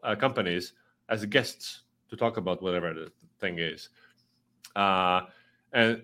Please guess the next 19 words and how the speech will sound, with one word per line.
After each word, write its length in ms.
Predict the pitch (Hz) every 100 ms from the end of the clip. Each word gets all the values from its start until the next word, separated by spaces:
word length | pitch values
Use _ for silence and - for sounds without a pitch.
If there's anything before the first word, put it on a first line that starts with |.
| -
and 160 | 123 113
the 60 |
podcast 560 | 113 151 156 160 123 110
is 100 | 117
a 60 | 110
way 220 | 107 117
for 180 | 113 107
you 360 | 104 107 104
to, 360 | 104 113 95 98 120
A, 560 | 117 107 95 95 - _
you 160 | 113
get 180 | 107 113
to 60 | 110
know 160 | 98 92
the 80 |
person 420 | 90 92 - 110 -
a 40 |
little 180 | 107 92
bit, 240 | 107 -